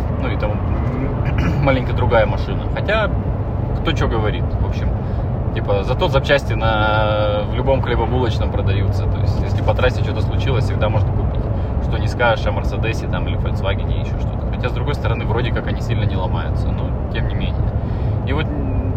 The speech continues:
короче, неясная история, что покупать, за сколько, потому что в моем понимании техничка это в любом случае длинный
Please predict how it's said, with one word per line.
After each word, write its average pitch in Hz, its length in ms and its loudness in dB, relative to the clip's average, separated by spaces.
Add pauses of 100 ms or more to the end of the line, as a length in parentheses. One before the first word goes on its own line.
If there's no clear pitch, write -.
короче, 131 420 2
неясная 131 600 2
история, - 400 4
что - 120 4
покупать, - 440 4
за - 80 4
сколько, 92 880 4
потому 92 220 2
что - 180 2
в - 1160 2
моем 139 220 4
понимании 131 480 4
техничка - 460 2
это - 420 4
в - 120 4
любом 127 220 2
случае - 320 4
длинный - 720 4